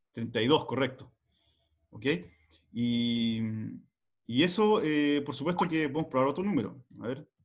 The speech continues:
un número ahí, siete, que no sea potencia dos. ¿Qué pasaría ahí? Dio veintiocho. ¿Ok?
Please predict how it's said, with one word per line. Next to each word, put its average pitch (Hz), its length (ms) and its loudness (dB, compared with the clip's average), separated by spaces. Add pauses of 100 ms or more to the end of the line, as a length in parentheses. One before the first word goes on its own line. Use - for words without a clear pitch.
(440)
un 117 140 -4
número 139 320 4
ahí, 127 200 2
siete, 160 520 -4 (160)
que 120 80 -8
no 135 100 0
sea 147 180 -4
potencia 151 420 -2
dos. 139 260 0 (720)
¿Qué - 80 -8
pasaría 160 360 0
ahí? 202 260 -2 (1800)
Dio 139 140 2
veintiocho. 135 600 0 (1200)
¿Ok? 123 260 -6